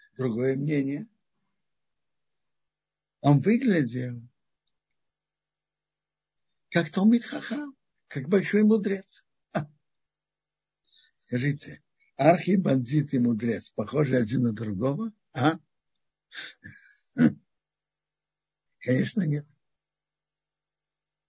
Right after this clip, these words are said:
Но это два, два лика того же Исава. Две маски, которые он на себя надевает,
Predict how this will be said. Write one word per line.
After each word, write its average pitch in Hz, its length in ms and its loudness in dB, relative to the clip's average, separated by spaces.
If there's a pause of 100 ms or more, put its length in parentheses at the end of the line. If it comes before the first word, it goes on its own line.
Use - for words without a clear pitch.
(880)
Но 139 120 -6
это 185 420 -4
два, 139 680 -4 (680)
два 135 400 2
лика 156 540 8
того 143 300 0
же 147 220 0
Исава. 117 360 -10 (920)
Две 226 320 12
маски, 220 480 10
которые 170 380 8
он 165 60 6
на 160 120 6
себя 151 340 6
надевает, 143 760 6